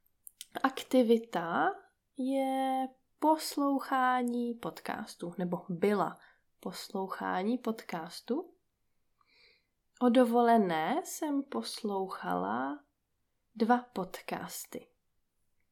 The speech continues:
Jeden anglický, nebo jeden britský podcast, který mi doporučil jeden skvělý kamarád. A tento podcast se jmenuje No Such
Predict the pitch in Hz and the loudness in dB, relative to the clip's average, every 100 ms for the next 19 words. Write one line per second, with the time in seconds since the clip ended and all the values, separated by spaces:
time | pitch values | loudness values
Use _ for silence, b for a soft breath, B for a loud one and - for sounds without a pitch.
0 | _ - 190 269 339 208 180 180 165 - | _ -4 0 2 2 2 2 2 -2 -4
1 | - 175 233 277 190 190 180 190 202 185 | -8 -4 -2 -2 -2 -4 -2 -2 -2 -4
2 | 190 180 180 - - 196 175 320 - 254 | 0 2 0 -4 -8 -6 -4 -4 -2 -4
3 | 254 - - 180 170 220 - - - - | -4 -6 -4 -2 0 0 -2 -6 -18 -20
4 | - b b b - - 262 277 285 285 | -20 b b b -10 0 2 4 2 2
5 | 254 180 180 185 - 190 185 180 - 240 | 0 -2 -4 -6 -4 -4 -2 -4 -4 -2
6 | 262 285 302 - b b b 262 262 262 | -2 -2 -6 -12 b b b 0 2 2
7 | 254 254 247 - - 202 202 214 233 233 | 2 0 -4 -6 0 2 4 4 0 0
8 | 180 170 160 151 147 175 320 - - - | -2 0 -2 -4 -4 -4 -6 -8 -20 -20
9 | _ B B B B - 170 170 - 320 | _ B B B B -10 -10 -6 -2 -2
10 | 349 233 - 277 277 - - 180 185 269 | 0 -2 2 0 0 -10 -4 -2 0 -2
11 | 339 - - - 277 233 220 214 202 196 | -6 -14 -14 -6 -2 0 0 -2 -2 -4
12 | 196 - 214 247 262 262 254 - 202 202 | -4 -2 0 2 0 -4 -8 -4 -4 -6
13 | - | -10